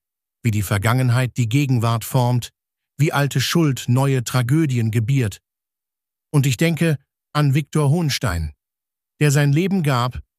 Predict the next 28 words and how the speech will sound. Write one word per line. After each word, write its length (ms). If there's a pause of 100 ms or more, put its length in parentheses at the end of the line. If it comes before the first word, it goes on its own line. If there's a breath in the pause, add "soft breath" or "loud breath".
(200)
um 100
ein 140
altes 400
Unrecht 600 (280)
wiedergutzumachen. 1000 (920)
Als 140
ich 140
zum 160
Starnberger 580
See 220
zurückfahre, 760 (720)
bricht 280
die 80
Sonne 320
durch 180
die 160
Wolken 540 (480)
und 160
taucht 260
die 80
Landschaft 800 (400)
in 160
goldenes 580
Licht. 440 (640)
Nicht 280
unähnlich 640
dem 180
Sonnenuntergang 920